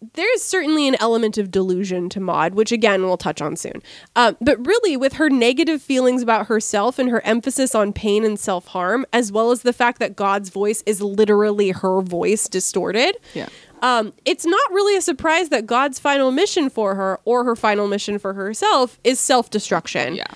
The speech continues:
Speaker 1: She hates herself for what she did, right? Like, she hates, she hates herself. She's consumed with guilt, and she has no way to get rid of that guilt, I think in part because she doesn't have a community. She doesn't have
Speaker 2: Mm-hmm.
Speaker 1: anybody to, to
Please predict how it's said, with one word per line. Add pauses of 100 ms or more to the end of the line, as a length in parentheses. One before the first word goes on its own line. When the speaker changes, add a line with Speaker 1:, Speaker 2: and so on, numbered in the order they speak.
(180)
Speaker 1:
She
hates
herself
for
what
she
did, (100)
right?
Like,
she
hates, (100)
she
hates
herself.
She's (320)
consumed
with
guilt,
and
she
has
no
way
to
get
rid
of
that
guilt, (260)
I
think
in
part
because
she
doesn't
have
a
community.
She
doesn't
have
Speaker 2:
Mm-hmm.
Speaker 1:
anybody (420)
to,
to